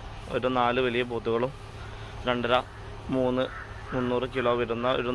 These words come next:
നാല് വലിയ പോത്തുകളും, ബാക്കി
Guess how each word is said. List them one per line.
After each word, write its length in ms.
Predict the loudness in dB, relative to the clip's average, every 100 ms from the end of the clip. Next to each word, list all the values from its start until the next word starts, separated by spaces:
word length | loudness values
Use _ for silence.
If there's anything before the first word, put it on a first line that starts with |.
| 4
നാല് 240 | 4 4 2
വലിയ 180 | 2 -2 -2
പോത്തുകളും, 420 | -4 -2 -2 -2 -6 -12 -14 -12 -12 -12 -12 -12 -12 -14 -14 -6 0
ബാക്കി 300 | 0 0